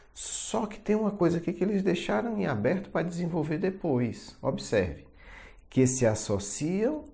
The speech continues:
ao bem que ele, ele, a pessoa que tá orando, deseja fazer. Então olha que interessante, eu quero ajudar alguém, eu oro, os bons espíritos não vão lá resolver o problema sozinho, eles vão se associar a mim.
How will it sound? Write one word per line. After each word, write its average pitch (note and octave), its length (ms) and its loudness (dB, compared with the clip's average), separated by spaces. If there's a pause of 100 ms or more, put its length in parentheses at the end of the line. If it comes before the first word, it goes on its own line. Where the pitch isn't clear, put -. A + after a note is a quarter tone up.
ao C#3 220 6
bem A2+ 400 2
que G3 300 2
ele, C3+ 260 4
ele, C3 300 6
a - 40 0
pessoa G#2 280 -4
que - 80 -12
tá A#2+ 160 0
orando, B2 420 2
deseja B2+ 580 0
fazer. D#3 560 -4 (1500)
Então F#3+ 140 -4
olha D#4 200 0
que C#3+ 120 -4
interessante, G2 680 -6
eu E3+ 160 4
quero C#3+ 240 2
ajudar A2 320 0
alguém, G2 480 -2 (1400)
eu C3 240 4
oro, F2+ 400 -2 (800)
os C3 140 4
bons D3+ 220 6
espíritos C#3+ 340 -2
não G3 260 4
vão A3+ 180 2
lá C#3+ 140 4
resolver C#3+ 420 2
o G#2+ 60 -2
problema F#2+ 480 -4
sozinho, - 440 -12 (200)
eles B2 220 0
vão D3 120 0
se D3 140 -4
associar E3 800 -2
a A3+ 40 -2
mim. D#3 440 -2